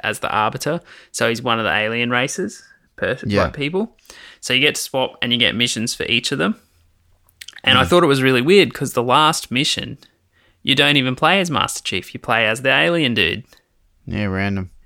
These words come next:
Speaker 1: And then you just get a cutscene at the end that has Master Chief in it.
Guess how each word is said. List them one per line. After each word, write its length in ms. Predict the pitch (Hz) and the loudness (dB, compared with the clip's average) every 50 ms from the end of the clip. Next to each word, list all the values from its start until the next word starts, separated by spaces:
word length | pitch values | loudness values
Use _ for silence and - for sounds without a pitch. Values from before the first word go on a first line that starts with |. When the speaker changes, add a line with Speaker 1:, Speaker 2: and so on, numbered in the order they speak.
| - _ - | -10 _ 0
Speaker 1:
And 180 | 135 131 127 | 0 2 2
then 120 | 127 127 131 | 2 2 2
you 80 | 131 120 | 0 -2
just 200 | 131 127 - - | -2 -4 -2 0
get 320 | 131 127 104 - - _ - - - | 0 2 2 0 -2 _ -14 -10 -10
a 60 | - | -6
cutscene 580 | - - 156 - - - - 135 123 120 98 - - | -2 -2 -2 -2 -2 -2 0 0 2 2 0 0 0
at 180 | 107 - - - | 0 0 0 0
the 160 | 92 101 113 | 0 2 4
end 440 | 139 139 104 82 76 80 - - - _ _ | 4 4 4 2 0 -2 -6 -8 -12 _ _
that 160 | - - - | -6 -6 -2
has 220 | 117 120 117 - | -2 -2 -2 -2
Master 320 | - 101 95 107 - - - | 0 -2 -2 -2 -2 -4 -4
Chief 280 | - 98 92 113 - | -2 0 0 0 0
in 140 | 123 131 127 | 0 -2 -2
it. 220 | 104 90 - - | -2 -4 -6 -8